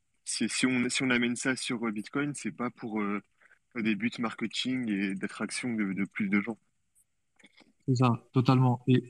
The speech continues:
Speaker 2: et par rapport à, à B I P cent dix-neuf, euh, c-, c'est pas du tout, euh, enfin, tu vois, il y a smart contract avec des gros guillemets,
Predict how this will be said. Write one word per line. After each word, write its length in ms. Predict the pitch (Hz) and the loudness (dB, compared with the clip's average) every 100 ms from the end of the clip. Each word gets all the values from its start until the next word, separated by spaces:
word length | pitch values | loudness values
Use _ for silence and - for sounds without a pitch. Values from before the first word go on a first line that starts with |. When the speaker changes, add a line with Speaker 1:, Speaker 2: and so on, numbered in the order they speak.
| - | 0
Speaker 2:
et 100 | 135 | 2
par 160 | 123 131 | 4 6
rapport 420 | 135 - 156 131 | 4 4 4 6
à, 320 | 127 117 - | 6 6 6
à 60 | 120 | 4
B 120 | 117 | 8
I 120 | 127 | 6
P 180 | 123 131 | 6 2
cent 180 | 117 131 | 4 4
dix-neuf, 520 | 117 117 165 185 - _ _ _ _ _ _ 120 | 6 8 8 6 2 _ _ _ _ _ _ 4
euh, 280 | 123 120 | 6 6
c-, 180 | - - | 2 0
c'est 240 | - 143 127 | 2 4 6
pas 120 | 151 | 6
du 220 | 143 139 | 6 4
tout, 280 | - 170 160 | 4 6 8
euh, 420 | 135 120 117 117 | 6 4 2 0
enfin, 340 | 117 - 117 113 _ _ _ _ _ _ | -2 -2 -4 -4 _ _ _ _ _ _
tu 80 | - | 4
vois, 100 | 151 | 6
il 20 | |
y 40 | 143 | 8
a 40 | |
smart 340 | 135 156 151 - | 6 4 4 4
contract 680 | 165 151 165 156 156 - - _ _ - | 4 6 6 4 2 -12 -20 _ _ 2
avec 180 | 127 127 | 4 6
des 120 | 127 | 4
gros 200 | 131 165 | 6 6
guillemets, 580 | 151 156 170 165 147 | 8 8 8 6 4